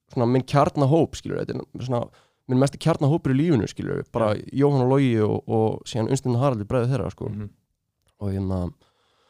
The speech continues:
Speaker 1: og þú veist, og þetta er náttúrulega bara veislan, skilur, þarna svona, þú veist, byrja maður að, hérna,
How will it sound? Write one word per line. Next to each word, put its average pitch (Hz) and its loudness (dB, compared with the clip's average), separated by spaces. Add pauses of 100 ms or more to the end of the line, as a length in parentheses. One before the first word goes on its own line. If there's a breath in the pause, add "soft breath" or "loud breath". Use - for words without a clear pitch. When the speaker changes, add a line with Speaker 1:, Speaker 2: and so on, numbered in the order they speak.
(520)
Speaker 1:
og 120 -2
þú 117 -2
veist, - -4 (520)
og - -16
þetta 120 -2
er 127 0
náttúrulega 131 -2
bara 143 0 (220)
veislan, 131 -2
skilur, - -4
þarna 120 -2
svona, 120 0
þú 131 -8
veist, - -10 (300)
byrja 147 0
maður 135 0
að, 127 0 (120)
hérna, 117 0